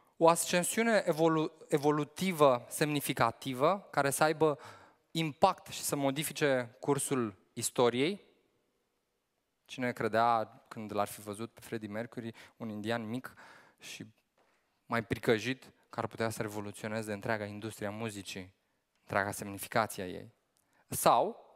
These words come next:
la celălalt pol, se află acel echilibru suficient care să ne ajute să facem față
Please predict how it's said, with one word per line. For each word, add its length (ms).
la 100
celălalt 420
pol, 480
se 160
află 520
acel 340
echilibru 520
suficient 1000
care 280
să 180
ne 540
ajute 380
să 140
facem 420
față 880